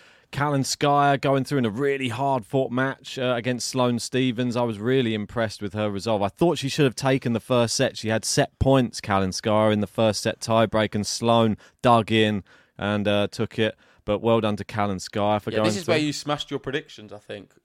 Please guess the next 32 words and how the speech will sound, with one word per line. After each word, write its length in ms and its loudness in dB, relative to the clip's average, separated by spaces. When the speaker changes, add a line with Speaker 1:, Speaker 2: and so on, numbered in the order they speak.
Speaker 2:
Like, 120 -10
Speaker 1:
Yeah. 240 0
Speaker 2:
I 20 -4
got 220 -2
all 220 -4
of 80 -6
these 220 -10
wrong 280 -6
on 100 -12
the 60 -12
Speaker 1:
Yeah, 160 0
you 140 0
Speaker 2:
women's 80 -2
Speaker 1:
got, 120 0
like, 140 2
Speaker 2:
today. 160 -4
Speaker 1:
five 480 0
in 100 2
a 60 2
row 340 6
wrong, 400 6
I 120 0
think, 260 -2
Speaker 2:
Yeah. 80 -10
Speaker 1:
with, 160 -2
with 160 0
Speaker 2:
I 120 0
Speaker 1:
actual 160 2
Speaker 2:
don't 80 -2
think 140 -2
I 120 4
Speaker 1:
predictions. 60 -6